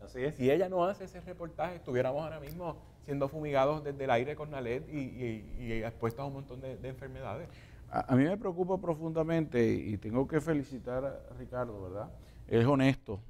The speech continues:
Speaker 3: al hablar de, de lo que está viendo dentro de su partido, pero generalmente yo oigo esto cuando están en campaña. Luego cuando ya asumen, y no estoy diciendo que lo vaya a hacer,
Speaker 1: Ujú.
Speaker 3: ¿verdad? No estoy juzgándolo de antemano,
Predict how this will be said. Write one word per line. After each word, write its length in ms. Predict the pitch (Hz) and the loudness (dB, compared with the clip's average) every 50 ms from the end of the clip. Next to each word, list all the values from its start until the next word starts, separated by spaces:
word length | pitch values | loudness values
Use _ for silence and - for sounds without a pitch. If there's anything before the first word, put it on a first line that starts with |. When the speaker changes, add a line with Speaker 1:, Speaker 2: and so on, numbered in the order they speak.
| - - | 6 8
Speaker 3:
al 140 | - - 104 | 8 8 8
hablar 360 | 101 104 101 107 113 120 131 | 6 2 0 0 2 2 2
de, 360 | 127 131 127 117 110 101 - - | 2 2 2 2 2 0 -4 -6
de 240 | 101 101 104 104 - | -6 -2 -2 -2 0
lo 180 | - 110 113 110 | 2 2 2 2
que 80 | - | 2
está 140 | 107 - 135 | 2 4 6
viendo 260 | 139 151 165 165 160 | 6 6 6 6 6
dentro 200 | 139 127 120 123 | 6 4 2 -2
de 40 | 113 | -6
su 80 | 117 110 | -4 -4
partido, 220 | 110 104 110 107 | -2 -2 -4 -2
pero 200 | 98 135 135 - - | 0 0 0 0 2
generalmente 580 | 147 151 170 156 160 175 190 202 220 202 - | 2 4 6 6 4 4 2 0 -4 -4 0
yo 120 | 214 214 208 | 4 4 6
oigo 320 | 214 214 208 208 220 233 | 6 6 6 6 6 6
esto 220 | 220 196 - - 139 | 4 0 -4 -10 -8
cuando 260 | - 127 123 120 117 | -4 -2 -2 -2 -2
están 280 | 107 - - 190 208 | -2 2 2 2 4
en 120 | 175 135 113 | 6 4 4
campaña. 560 | - 101 95 90 - 95 92 92 87 78 - - - - - - - - - - - - - | 2 0 -6 -4 -2 -2 -2 0 -2 -4 -6 -10 -16 -20 -20 -20 -20 -20 -20 -20 -18 0 4
Luego 460 | 104 123 131 131 143 156 190 220 214 | 6 8 8 8 8 6 4 2 4
cuando 380 | 214 214 196 190 180 170 165 | 2 2 2 0 -2 -4 -6
ya 380 | 156 135 117 156 151 165 180 175 | -6 -4 0 4 6 6 6 4
asumen, 680 | - - 160 160 - - - 170 160 143 123 104 - - | 2 0 -2 -4 -2 0 2 4 4 4 4 2 2 0
y 80 | - | -2
no 60 | 98 | -2
estoy 160 | 92 87 127 123 | 2 4 4 6
diciendo 320 | 117 127 139 131 131 120 | 6 6 6 4 4 4
que 100 | 117 120 | 4 6
lo 100 | 120 113 | 6 8
vaya 220 | 107 107 104 101 | 8 6 6 4
a 20 | 101 | 0
hacer, 200 | 101 - 185 156 | 2 4 4 4
Speaker 1:
Ujú. 80 | 104 | 4
Speaker 3:
¿verdad? 240 | 98 98 98 127 139 | 2 -2 -4 -4 -6
No 80 | 107 104 | -6 -8
estoy 160 | - - 101 | -12 -16 -14
juzgándolo 420 | 101 110 104 110 113 117 110 113 | -12 -12 -10 -8 -8 -6 -6 -4
de 80 | 113 113 | -4 -4
antemano, 480 | 110 104 95 104 110 127 131 117 98 | -4 -6 -6 -6 -2 -2 -2 -2 -2